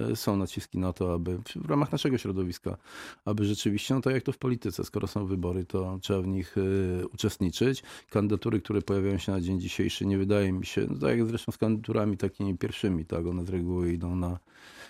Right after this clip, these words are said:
na, na, na, na przepalenie. Ale myślę, że ciągle trwa poważna, myślę, że mogę powiedzieć, iż trwa poważna rozmowa i poważna dyskusja na temat wykreowania kandydata, który e, o ile go,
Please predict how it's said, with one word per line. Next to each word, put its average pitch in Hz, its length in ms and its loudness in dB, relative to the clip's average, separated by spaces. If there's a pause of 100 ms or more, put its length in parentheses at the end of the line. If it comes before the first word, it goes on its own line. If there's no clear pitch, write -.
(160)
na, 82 240 -2
na, 90 260 -2
na, 90 220 -2
na 92 180 0
przepalenie. 104 840 2 (440)
Ale 110 240 6
myślę, 139 480 6
że 123 140 6
ciągle 135 560 6
trwa 127 380 2
poważna, 107 800 4
myślę, 104 260 4
że 110 60 6
mogę 113 180 8
powiedzieć, 113 320 4 (140)
iż 95 140 -2
trwa - 240 -2
poważna 101 400 2
rozmowa 98 420 2
i 90 40 0
poważna 95 360 0
dyskusja 98 380 -4
na 92 100 2
temat 95 340 2
wykreowania 95 560 2
kandydata, 90 560 -2
który 92 360 -2 (480)
e, 101 260 4 (100)
o 123 140 8
ile 135 280 8
go, 104 360 4